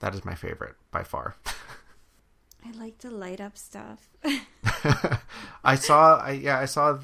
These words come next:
Speaker 1: there was, like, a little Mickey, like, Mickey ear light up keychain that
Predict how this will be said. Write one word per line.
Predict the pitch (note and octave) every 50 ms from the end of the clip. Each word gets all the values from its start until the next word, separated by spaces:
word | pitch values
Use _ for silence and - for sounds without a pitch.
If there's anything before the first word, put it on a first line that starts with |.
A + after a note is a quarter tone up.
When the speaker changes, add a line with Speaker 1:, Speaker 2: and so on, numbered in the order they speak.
| C#3 _ _
Speaker 1:
there | C3+ B2 B2
was, | A#2+ A#2 A#2
like, | A#2 A#2 A2 - - -
a | G#2 G#2 G#2 G#2+
little | G#2+ A2 A2 G#2+ G#2+ G#2+ G#2 G2+ - - - -
Mickey, | A2+ A2 G#2+ - - A2+ A2 G#2+ G#2 G2+ G2+ G#2 - - _ _ _ _ _ _ _ -
like, | G#2+ G#2 - -
Mickey | G#2 G#2 - A#2 G#2+ - G2+ G2
ear | G2 G2 G2 F#2+ F#2+
light | F#2 F#2+ F2+ F#2+ G2+ G#2
up | A2 A#2 - - - - - - - - - - - - _ - - _ _ _ _ _ _ _ _
keychain | - - - B2+ A#2+ - - C#3 C3+ C#3 C#3 C3+
that | B2+ G#2+ -